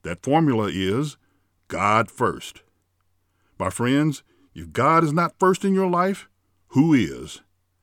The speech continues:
Anything other than God having first place is a recipe for disaster. The second part of the formula is family.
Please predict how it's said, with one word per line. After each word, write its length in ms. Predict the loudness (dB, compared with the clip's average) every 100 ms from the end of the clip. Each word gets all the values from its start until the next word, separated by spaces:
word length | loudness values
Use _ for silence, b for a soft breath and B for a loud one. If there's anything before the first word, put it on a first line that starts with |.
| _ _ _ _ _ -4
Anything 440 | -2 0 0 0
other 200 | 2 2
than 220 | 2 0
God 400 | 0 0 0 0
having 260 | -2 -4 -4
first 280 | -4 -6 -6
place 440 | -4 -4 -4 -8 _ _ _ -14
is 160 | -12
a 80 | -6
recipe 680 | -2 -2 -4 -4 -4 -4 -6 -4
for 220 | -2 0
disaster. 680 | -2 -2 -2 -2 -4 -16 -18 _ _ _ _ _ _
The 80 | -8
second 360 | -2 0 0 -2
part 260 | 2 2
of 60 | 2
the 80 | -4
formula 600 | -6 -4 -2 -2 -4 -6 _ _ _ -14
is 160 | -12
family. 640 | -4 0 0 -2 -8 -16